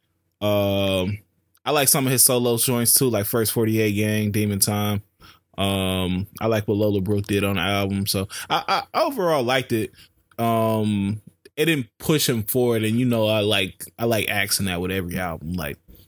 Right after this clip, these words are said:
does this move you to the next level, even if it's not, like, ascending to superstardom or something like that? But does this push you forward? I don't think this did that.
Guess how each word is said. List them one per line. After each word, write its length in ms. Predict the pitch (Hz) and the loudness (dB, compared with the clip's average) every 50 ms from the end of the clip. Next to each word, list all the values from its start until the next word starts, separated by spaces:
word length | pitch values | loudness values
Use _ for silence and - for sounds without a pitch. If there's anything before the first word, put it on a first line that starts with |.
| _ _ _ _ - - - - | _ _ _ _ -20 -20 -12 -4
does 220 | - 123 113 107 - | -2 0 2 2 2
this 240 | 120 - - - | 4 2 2 2
move 200 | 117 113 110 101 | 2 2 2 2
you 120 | 101 104 101 | 0 0 0
to 120 | - - | 0 0
the 120 | 98 95 95 | 0 0 0
next 420 | 95 95 90 - - - - - | 0 0 -2 2 2 2 2 2
level, 400 | - 101 95 82 - 64 85 - | 0 -2 -2 -2 -4 -6 -8 -6
even 300 | - 123 135 139 139 131 | -2 -2 0 0 2 2
if 160 | 120 113 - - | 0 0 0 0
it's 140 | 110 107 113 | -2 0 2
not, 220 | 113 110 101 92 | 2 0 0 0
like, 160 | 87 85 76 | -2 -2 -2
ascending 560 | 57 - - - - 113 110 107 104 101 101 98 | 0 2 4 4 4 4 2 0 0 0 0 0
to 400 | - - 98 90 90 90 95 - - _ _ - - _ - | -2 -2 0 -2 -2 -4 -4 -8 -14 _ _ -20 -20 _ 0
superstardom 880 | - - - - 131 117 - 110 - - - 104 110 120 120 123 127 | 2 4 4 4 4 2 0 0 0 0 2 2 2 2 2 2 0
or 60 | 127 127 | 0 0
something 220 | - 135 131 131 | 0 0 0 0
like 140 | 131 127 - | -2 -2 0
that? 180 | 135 127 117 | -2 -2 0
But 160 | 107 104 104 - | -2 -4 -2 0
does 180 | 117 113 107 | 2 2 4
this 160 | 120 120 - | 4 4 2
push 300 | - - - 120 - - | 2 2 -2 -2 0 0
you 80 | - 98 | -2 -2
forward? 420 | - - - 76 60 50 50 - - _ _ _ _ _ _ _ _ - | -2 -2 -4 -4 -4 -6 -8 -10 -12 _ _ _ _ _ _ _ _ -2
I 80 | 131 143 | -2 0
don't 180 | 139 131 117 | 0 0 0
think 160 | - 117 104 | -2 -4 -4
this 180 | - 101 95 - | -2 -2 -2 -2
did 180 | 87 76 - - | -2 -4 -6 -8
that. 160 | - - | -12 -12